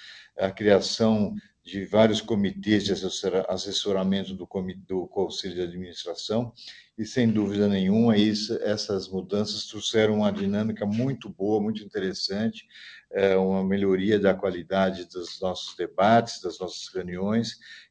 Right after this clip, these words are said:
Eu acho que foi uma decisão acertada a ampliação do nosso conselho de administração, eh, para, para o, esse momento que a companhia está vivendo,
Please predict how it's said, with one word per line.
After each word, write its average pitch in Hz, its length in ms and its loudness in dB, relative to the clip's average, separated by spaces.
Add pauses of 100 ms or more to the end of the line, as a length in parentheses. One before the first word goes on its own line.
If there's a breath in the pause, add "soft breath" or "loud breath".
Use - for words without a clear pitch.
Eu 101 100 -6
acho 101 180 -6
que 98 80 -18
foi 101 200 -2
uma 98 160 0
decisão 95 540 -4
acertada 92 800 -4 (340 loud breath)
a 90 180 -2
ampliação 95 680 2
do 92 120 -4
nosso 90 300 -6
conselho 85 380 -12
de 87 100 -10
administração, 95 1040 -6 (500 loud breath)
eh, 92 240 -2 (100)
para, 90 1040 0 (100)
para 85 840 -6 (720)
o, 120 140 -6
esse 117 260 -2
momento 107 500 6
que 104 80 -2
a 90 60 0
companhia 92 560 -4
está 92 240 -2
vivendo, 110 520 0